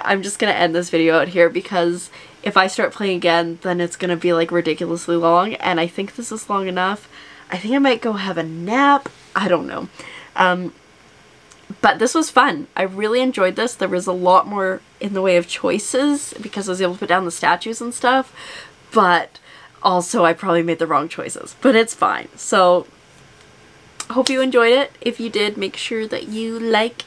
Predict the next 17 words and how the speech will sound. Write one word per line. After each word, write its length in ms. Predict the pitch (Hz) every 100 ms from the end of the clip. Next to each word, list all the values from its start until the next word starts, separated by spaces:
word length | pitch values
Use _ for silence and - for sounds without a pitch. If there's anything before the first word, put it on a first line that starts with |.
| -
and 220 | 240 220
subscribe, 680 | - 208 - 233 233 254 247
and 160 | - 214
if 120 | 208
you 100 | 220
want 180 | 226 220
to 60 |
comment, 480 | 220 220 220 247 277
comment, 360 | - 214 240 233
because 300 | 220 - 233
I 160 | 226
do 180 | 214 240
respond 420 | 254 233 - 254
to 120 | - -
all 140 | 233
my 140 | 233
comments, 580 | - 247 277 285 - -